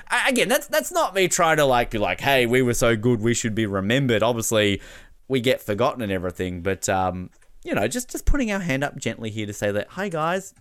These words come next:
ten years, tenth anniversary. We, we've," you know, "we did a lot of shit back in the day, and just because there are these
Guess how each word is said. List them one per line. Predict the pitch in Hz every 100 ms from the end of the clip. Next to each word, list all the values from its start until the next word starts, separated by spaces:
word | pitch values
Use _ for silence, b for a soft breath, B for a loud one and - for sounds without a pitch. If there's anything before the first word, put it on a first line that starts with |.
| -
ten | 185 180
years, | 185 170
tenth | - 180 190
anniversary. | 170 170 175 - 151 156
We, | 170 147
we've," | - 147 123 127 B B B -
you | 175
know, | 170 165 - 127 - 151
"we | 180
did | 175 233
a |
lot | 196 220
of | 226
shit | - - 254 - -
back | 185 -
in | 196
the | 180
day, | 190 190 151 131 127 B B -
and | 160 151 -
just | 254 190
because | 214 214 214 165
there | 190 175
are | 165
these | 165 170 135